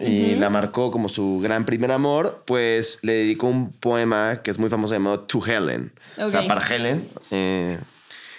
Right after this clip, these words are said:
Speaker 1: entonces, pues, es algo importante. Y cuando entró a la Universidad de Virginia, tuvo una relación sentimental con una muchacha que ya verán más adelante porque es muy importante, que se llama Sara Elmira Royster.
Speaker 2: Yes.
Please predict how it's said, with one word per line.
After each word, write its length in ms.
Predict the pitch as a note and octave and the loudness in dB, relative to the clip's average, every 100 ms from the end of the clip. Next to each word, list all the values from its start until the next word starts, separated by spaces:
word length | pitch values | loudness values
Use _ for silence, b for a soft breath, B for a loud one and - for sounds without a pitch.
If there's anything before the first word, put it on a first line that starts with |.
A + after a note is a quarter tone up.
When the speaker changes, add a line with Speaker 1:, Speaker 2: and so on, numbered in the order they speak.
| B | B
Speaker 1:
entonces, 320 | G#2 F#2+ G2 | -8 -6 -6
pues, 180 | G2 G2 | -6 -6
es 100 | G2+ | -2
algo 200 | G#2+ G#2+ | 0 0
importante. 580 | A2 C#3 G3+ E3 F3+ - | 0 0 0 0 -2 -4
Y 380 | A3+ A#3+ C4 C#4 B B B _ | -2 0 0 -4 B B B _
cuando 300 | D#3 D#3+ E3 | -2 2 2
entró 180 | D3 F3 | 2 0
a 40 | |
la 40 | G3+ | 2
Universidad 360 | E3+ A#2+ C#3 | 0 0 0
de 80 | C3 | -2
Virginia, 960 | G#2+ C3 D3 G#2 B2 A2+ G2 G2+ - _ - | 0 0 0 0 0 2 0 -2 -6 _ -2
tuvo 140 | C3 | 0
una 120 | C3+ | 2
relación 320 | G#2+ F2+ G2+ A2 | 0 -2 -2 -2
sentimental 680 | A2+ G#2 F#2+ F2+ G#2 G#2 | -2 0 -2 0 0 -2
con 100 | G#2+ | 0
una 80 | A2 | 0
muchacha 540 | A2+ G2 A#2+ G2+ A#2 - | 0 0 -2 -2 -4 -2
que 140 | G2+ | -2
ya 180 | G#2+ A#2 | 0 0
verán 240 | A#2 G#2+ | 0 0
más 120 | G2+ | -2
adelante 300 | A2+ G2+ G2+ | -2 -2 -2
porque 220 | F2+ F2 F#2+ | -4 -4 -2
es 60 | |
muy 100 | G2+ | 0
importante, 420 | G2+ G2 A2 G#2 | 0 -2 -2 -2
que 60 | G2+ | -4
se 60 | A2+ | -2
llama 180 | G2+ | -2
Sara 400 | F#2 - C#3 C3 - | -2 -2 0 0 -2
Elmira 460 | F#2 G2+ A2 G#2+ G2+ | -2 0 0 0 0
Royster. 680 | G2 G#2+ A2 - F2 F#2 A3 | 0 0 0 -2 -4 -2 0
Speaker 2:
Yes. 380 | G#3 G#3 G3+ | 0 0 -6